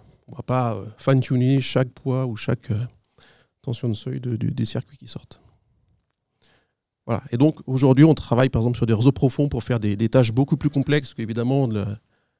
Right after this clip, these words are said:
classification de chiffres manuscrits, on est d'accord, hein, avec des notions de détection, de classification, de segmentation. Donc, par exemple, sur des lidars, ici, avec Valeo, où on travaille, voilà, sur des, des, bon,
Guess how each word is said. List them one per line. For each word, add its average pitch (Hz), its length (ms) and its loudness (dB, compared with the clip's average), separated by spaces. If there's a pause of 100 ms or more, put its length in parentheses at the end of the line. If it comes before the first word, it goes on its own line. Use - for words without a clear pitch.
(120)
classification - 480 -4
de 120 60 -2
chiffres - 180 -10
manuscrits, 113 320 -2
on 113 100 2
est 107 80 0
d'accord, 123 380 -2
hein, 123 80 -10 (640)
avec 110 220 -4
des 110 120 -2
notions 113 300 -4
de 113 60 -2
détection, 117 440 2
de 135 60 4
classification, 117 480 -2
de 120 60 2
segmentation. 117 580 2
Donc, 127 200 -2 (200)
par - 120 -8
exemple, 120 160 2
sur 113 120 -2
des 104 80 2
lidars, 120 280 2
ici, 113 200 -2
avec 107 100 0
Valeo, 110 380 0 (600)
où 110 120 -8
on - 20 -4
travaille, 120 400 2
voilà, 107 220 0
sur 110 140 -6
des, 101 140 -6
des, 107 360 -8 (500)
bon, - 60 -20